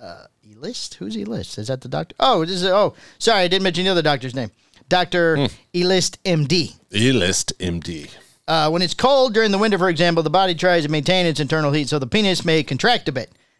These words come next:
Speaker 1: The opposite effect occurs in the summer heat. The blood vessels in the penis skin dilate, which means more blood is flowing to the penis skin.
Speaker 2: Yes, get
Speaker 1: As a
Speaker 2: the
Speaker 1: result,
Speaker 2: blood
Speaker 1: you see some
Speaker 2: flowing.
Speaker 1: expansion of the penis. Yeah, that's a lot.
Speaker 2: Mm.
Speaker 1: All right, so we're gonna do a little, uh,
Speaker 2: Is this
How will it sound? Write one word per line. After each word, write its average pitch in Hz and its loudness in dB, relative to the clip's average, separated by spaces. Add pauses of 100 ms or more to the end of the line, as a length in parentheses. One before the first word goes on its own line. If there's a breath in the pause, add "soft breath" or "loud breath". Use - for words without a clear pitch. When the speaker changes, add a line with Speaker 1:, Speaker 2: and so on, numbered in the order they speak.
(140)
Speaker 1:
The 139 0
opposite 160 0
effect 143 -2
occurs 147 -2
in 143 0
the 143 2
summer 247 2
heat. 151 -2
The 131 -8
blood 156 0
vessels 147 0
in 233 0
the 240 0
penis 180 -2 (260 soft breath)
skin 156 -2 (180)
dilate, 143 2
which 127 -6
means 117 -2
more 143 0
blood 139 0
is 123 -6
flowing 120 -4
to 120 -6
the 107 -10
penis 120 -4
skin. - -4
Speaker 2:
Yes, 82 -2
get - -2
Speaker 1:
As 143 0
a - 0
Speaker 2:
the 143 0
Speaker 1:
result, 165 2
Speaker 2:
blood 165 -4
Speaker 1:
you 143 -4
see 147 -2
some 151 -2
Speaker 2:
flowing. 139 -2
Speaker 1:
expansion 156 -2
of 156 0
the 156 -2
penis. 147 -4 (400 soft breath)
Yeah, 120 -4
that's 110 -4
a 117 -12
lot. - -16
Speaker 2:
Mm. 104 -2 (100)
Speaker 1:
All 208 4
right, 190 0
so 190 -2
we're 220 0
gonna 208 -2
do 214 4
a - 2
little, 190 2
uh, 160 4
Speaker 2:
Is 147 0
this - 2